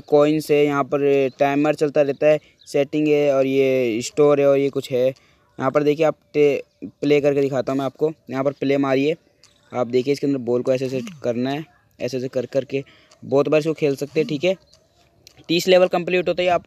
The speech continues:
विड्रॉ मार सकते हैं, और तीस क्या, उससे पहले आपके कॉइन्स ज़्यादा हो गए तो फिर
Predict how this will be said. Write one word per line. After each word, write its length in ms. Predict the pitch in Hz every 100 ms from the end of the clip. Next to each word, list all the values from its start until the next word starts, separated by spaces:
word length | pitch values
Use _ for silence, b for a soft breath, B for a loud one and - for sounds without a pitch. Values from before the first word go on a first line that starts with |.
| -
विड्रॉ 320 | 147 143 165
मार 180 | 165 156
सकते 240 | 151 -
हैं, 80 | 165 b b b
और 60 | 135
तीस 260 | - 170
क्या, 140 | - 165
उससे 200 | 156 160
पहले 220 | 156 156
आपके 160 | 147 151
कॉइन्स 260 | 151 151
ज़्यादा 220 | 143 139 143
हो 80 |
गए 100 | 139
तो 100 | 139
फिर 180 | 143 139